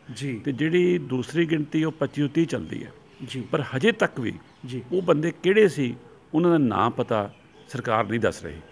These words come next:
Speaker 2: ਸਿਰਫ ਪਿਛਲੇ ਕੁਝ ਸਮੇਂ ਪਹਿਲਾਂ, ਦੋ ਚਾਰ ਸਾਲ ਪਹਿਲਾਂ,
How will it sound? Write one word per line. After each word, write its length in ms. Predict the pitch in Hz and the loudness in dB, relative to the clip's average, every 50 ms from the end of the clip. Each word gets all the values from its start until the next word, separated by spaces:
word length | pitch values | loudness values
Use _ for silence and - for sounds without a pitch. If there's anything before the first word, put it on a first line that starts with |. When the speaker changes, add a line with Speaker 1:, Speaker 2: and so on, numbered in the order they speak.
| - - - - - - - - - - | -20 -20 -20 -20 -20 -20 -20 -20 -20 -8
Speaker 2:
ਸਿਰਫ 380 | - - 170 180 180 - - 180 | -2 0 2 2 0 0 2 2
ਪਿਛਲੇ 440 | 175 165 - 170 135 147 151 160 | 2 2 0 -2 -4 -2 -4 -4
ਕੁਝ 200 | 151 - 170 156 | -2 -2 -4 -4
ਸਮੇਂ 280 | - - 156 139 143 143 | -2 -4 -2 -2 -2 -4
ਪਹਿਲਾਂ, 360 | - - 147 147 147 143 123 | -4 -4 -4 -2 -2 -2 -2
ਦੋ 160 | 110 110 113 | -2 -4 -6
ਚਾਰ 160 | 110 - 127 117 | -4 -2 -2 -2
ਸਾਲ 240 | 110 - 123 113 | 0 -2 -2 -2
ਪਹਿਲਾਂ, 340 | 110 - 127 120 120 104 85 | 0 0 0 2 2 0 0